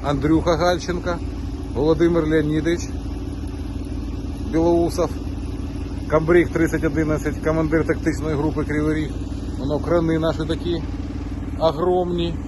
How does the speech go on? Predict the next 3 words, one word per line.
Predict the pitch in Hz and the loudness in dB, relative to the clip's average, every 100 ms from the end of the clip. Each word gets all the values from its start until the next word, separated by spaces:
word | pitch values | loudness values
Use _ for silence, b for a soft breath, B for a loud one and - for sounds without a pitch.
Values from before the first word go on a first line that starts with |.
| - - - - - - 135 | -6 -6 -6 -6 -6 -4 -2
огромні | 139 165 156 151 | 2 4 4 2
крани, | 131 151 151 160 175 - - - - - - - - - - - - - - 127 | 0 0 2 2 0 -2 -4 -6 -6 -6 -6 -6 -6 -6 -6 -6 -6 -6 -2 2
дев'яносто | 175 175 180 180 - 180 | 4 6 4 2 2 2